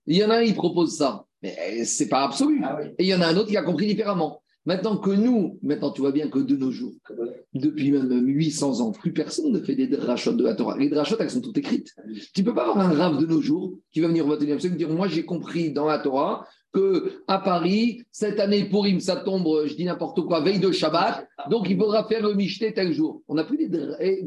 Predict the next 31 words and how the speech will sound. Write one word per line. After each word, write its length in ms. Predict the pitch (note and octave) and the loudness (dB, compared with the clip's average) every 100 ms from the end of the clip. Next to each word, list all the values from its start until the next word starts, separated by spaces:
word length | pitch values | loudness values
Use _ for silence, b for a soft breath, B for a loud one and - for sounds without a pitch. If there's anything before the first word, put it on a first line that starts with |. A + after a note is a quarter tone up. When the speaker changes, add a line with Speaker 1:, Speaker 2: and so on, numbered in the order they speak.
| B3+ B3 | -6 -4
Speaker 1:
et 120 | G#3+ | -4
comment 220 | A3+ A#3 | -2 -2
tu 100 | G3 | -2
dis 140 | F3 | -4
ça, 260 | F3 A3+ G#3 | -2 -4 -2
de 100 | E3+ | -4
tel 180 | E3 F#3+ | 0 0
dracha ? 440 | E3 D#3 D3 B2+ - _ _ _ _ - | 2 0 0 -4 -8 _ _ _ _ -2
Maintenant, 380 | G3+ G#3 A3+ G#3+ | 0 2 2 2
un 100 | F#3+ | 2
rav, 200 | E3+ D3 | 2 0
il 100 | C#3+ | 0
peut 100 | D#3 | 0
se 80 | C3 | 2
baser 300 | D3+ C#3+ C#3 | 2 2 2
uniquement 440 | C#3 C3 D3 C3 | 0 -2 -2 -4
sur 200 | - - | -8 -14
ce 100 | - | -4
qui 80 | D3+ | -2
a 40 | |
été 160 | B2+ B2+ | 0 0
enseigné 380 | B2 - B2+ C3 | -2 -2 0 0
avant, 420 | G#2+ D3+ G#3+ - B _ | 2 0 0 -4 B _
mais 120 | C#3 D3 | 0 2
des 120 | D#3+ | 2
drachotes 720 | D#3+ C#3+ D#3+ D#3 D#3+ C#3+ - _ _ _ | 2 2 0 0 -2 -2 -6 _ _ _
de 160 | A2 D3 | -2 2
mots 240 | E3 A3+ E3 | 4 4 2
de 80 | |
la 120 | D3+ C3+ | 0 0
Torah 560 | D3 C#3 F#3 B3+ - | 0 2 0 -2 -8